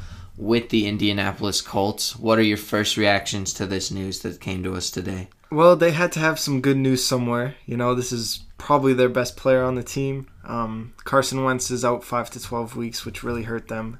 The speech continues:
Speaker 2: And also Quenton Nelson is out five to
Speaker 1: Their
Speaker 2: twelve
Speaker 1: best
Speaker 2: weeks.
Speaker 1: player is Quenton
Speaker 2: Yeah.
Speaker 1: Nelson.
Speaker 2: Well, yeah, <laughs> basically. But, um, both of them have the exact same injuries, so that really hurt them. So they needed some good news.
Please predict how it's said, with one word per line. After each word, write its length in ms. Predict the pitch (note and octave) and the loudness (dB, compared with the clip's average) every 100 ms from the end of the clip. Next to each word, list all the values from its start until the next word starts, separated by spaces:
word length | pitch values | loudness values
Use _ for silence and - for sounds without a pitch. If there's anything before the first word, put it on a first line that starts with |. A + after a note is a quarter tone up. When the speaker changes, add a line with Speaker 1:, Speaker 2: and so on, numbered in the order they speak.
| - | -12
Speaker 2:
And 240 | G#2 G#2 | -10 -6
also 320 | - A#2 A#2+ A#2 | -6 -6 -6 -6
Quenton 340 | - G3+ B2 | -4 -4 -2
Nelson 500 | C3+ D3+ B2+ A#2 B2+ - | 0 0 -4 -8 -12 -12
is 200 | A#2+ G#2+ | -10 -8
out 160 | G#2 | -8
five 280 | - A2+ - | -8 -12 -10
to 80 | - | -6
Speaker 1:
Their 80 | F#2+ | -6
Speaker 2:
twelve 120 | A2+ | -4
Speaker 1:
best 160 | G#2 F#2+ | -6 -8
Speaker 2:
weeks. 140 | G#2 | -10
Speaker 1:
player 320 | G#2 G#2+ A2 | -10 -12 -12
is 120 | A2 - | -16 -18
Quenton 440 | - - - G#2+ | -14 -14 -12 -8
Speaker 2:
Yeah. 160 | A#2 A#2 | -6 -6
Speaker 1:
Nelson. 300 | - - - - - - - | -8 -12 -16 -20 -20 -16 -4
Speaker 2:
Well, 340 | C#3 C3+ - | -2 -2 -6
yeah, 400 | C#3+ B2 B2 B2+ C3+ - | -10 -4 -2 -2 -6 -6
<laughs> 100 | B2+ | 0
basically. 760 | C3+ - C3+ B2 - C3 D3+ - - - - | 0 2 0 -2 0 0 0 -6 -12 -12 -4
But, 220 | - D3 | 2 4
um, 400 | D3 C#3+ C#3 C#3 - - - - | 4 4 2 -4 -12 -20 -20 -4
both 220 | C#3 D#3 D3+ | 2 2 2
of 100 | D3+ | 0
them 160 | D3 | 2
have 180 | C3+ B2+ | 0 2
the 100 | C3 | 2
exact 360 | A#2+ C#3 B2+ B2+ | 2 0 0 0
same 200 | B2+ A#2+ | -2 -2
injuries, 480 | A#2 A2+ A#2 A#2 | -2 -2 -4 -4
so 180 | - B2 | -6 -6
that 160 | A#2 G#2 | -4 0
really 220 | B2+ B2+ | 2 2
hurt 220 | A#2+ A#2 | 0 -6
them. 160 | B2 B2+ | -6 -4
So 100 | D#3+ | 2
they 120 | F#3 | 4
needed 280 | G3 F#3 F#3 | 6 6 4
some 160 | E3+ | 2
good 160 | D#3+ D#3 | 4 4
news. 460 | D3 C#3+ C#3 - | 6 4 4 -2